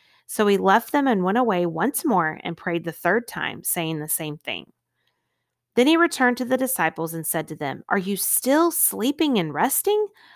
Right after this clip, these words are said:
Look, the hour has come, and the Son of Man is delivered into the hands of sinners.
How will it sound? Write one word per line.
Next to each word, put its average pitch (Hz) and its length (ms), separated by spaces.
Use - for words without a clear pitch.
Look, 392 540
the 220 240
hour 269 380
has 233 240
come, 330 500
and 208 160
the 214 80
Son 277 320
of 403 80
Man 190 420
is 226 200
delivered 247 560
into 233 200
the 277 120
hands 180 440
of 226 100
sinners. 302 600